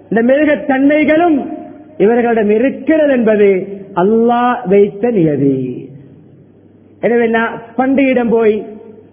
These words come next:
கருணையையும் பாசத்தையும் எதிர்பார்க்க முடியாது. அப்படி நபி அவர்கள் எதிர்பார்க்கவும் இல்லை. அவர்களுடைய உள்ளம் அப்படியும் இல்லை. فَقَسَتْ قُلُوبُهُمْ. அவருடைய உள்ளம் கல்லு போன்றது, அவருடைய உள்ளம் கடினமானது, அதுவும் அவர்கள்தான்.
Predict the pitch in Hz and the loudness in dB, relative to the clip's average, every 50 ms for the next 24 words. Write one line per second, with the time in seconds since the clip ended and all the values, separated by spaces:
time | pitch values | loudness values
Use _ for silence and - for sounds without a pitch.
0 | - - 220 226 247 240 233 226 220 214 175 175 214 220 214 233 214 - 220 208 | -6 -4 -2 -2 0 0 0 0 0 0 0 -2 -2 -2 0 -2 -2 0 0 2
1 | 208 208 202 180 - - - - - - - - - - - - - - - 185 | 2 0 0 -4 -8 -12 -16 -20 -20 -20 -20 -20 -20 -20 -20 -20 -14 -4 -2 0
2 | 214 226 226 165 208 208 202 - 220 220 202 190 185 185 170 156 143 135 131 135 | 0 0 0 0 0 -2 -2 0 0 0 2 2 2 2 2 0 0 0 0 0
3 | 131 123 117 113 - - - - - - - - - - - - - - - - | 0 -2 -4 -8 -12 -14 -18 -20 -20 -20 -20 -20 -20 -20 -20 -20 -20 -10 -4 -2
4 | 196 214 214 214 214 220 240 226 226 208 214 208 220 226 175 208 202 196 - 202 | -2 0 0 0 0 0 0 0 0 2 2 2 2 2 0 0 0 0 0 0
5 | 190 175 175 185 196 226 277 302 277 - - - - - 180 208 233 254 262 254 | 0 2 2 2 2 2 0 -2 -4 -6 -12 -12 -6 -4 -2 0 0 0 0 0
6 | 254 233 233 220 208 208 214 254 262 269 277 294 339 359 320 - 233 160 - 277 | 2 2 2 2 4 2 2 2 2 2 2 2 2 0 -2 -2 -4 -2 0 2
7 | 277 302 330 330 330 302 269 233 202 180 - 233 233 233 254 254 269 339 339 339 | 2 4 4 4 4 4 2 2 2 0 0 -2 -2 -2 -2 -2 -2 -2 -2 -2
8 | 339 339 339 302 277 269 247 233 208 214 190 185 165 156 - - - 160 156 - | -4 -2 0 2 2 2 2 2 0 0 0 0 0 -2 -4 -4 -8 -12 -12 -14
9 | - - - - 180 247 269 277 269 262 302 320 330 330 320 302 320 - 285 294 | -14 -12 -6 -4 -2 0 2 2 2 2 2 2 2 2 2 0 0 0 0 0
10 | 320 339 339 349 - - 285 269 247 208 208 202 175 170 165 156 147 127 123 160 | 2 2 2 2 2 2 2 2 2 2 2 2 2 2 0 0 0 -2 -4 -8
11 | 165 - - - - - - - - - - - - - - - - - - 226 | -12 -14 -16 -18 -20 -20 -20 -20 -20 -20 -20 -20 -20 -20 -20 -20 -16 -8 -4 -2
12 | 247 254 254 302 320 330 330 302 294 311 285 277 277 311 339 349 359 339 311 285 | 0 0 2 2 2 2 2 2 0 0 0 0 0 2 2 2 2 2 0 0
13 | 262 240 226 202 196 185 165 151 - - - 156 190 226 254 269 262 240 233 220 | 0 0 2 2 2 0 0 -2 -6 -10 -6 -2 0 0 0 0 0 0 0 0
14 | 196 196 180 160 160 147 139 135 - 156 | 0 0 0 0 0 -2 -2 -4 -8 -10